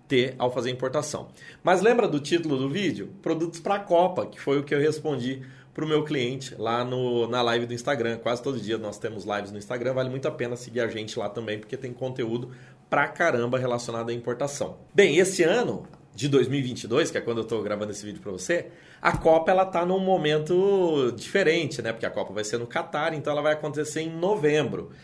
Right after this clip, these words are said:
Então vamos lá, novembro, mês onze. Dez, nove, oito, sete, seis, cinco.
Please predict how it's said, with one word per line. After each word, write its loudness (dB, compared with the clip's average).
Então 2
vamos 4
lá, 2
novembro, 4
mês 2
onze. 2
Dez, 4
nove, 0
oito, 0
sete, -2
seis, -4
cinco. -4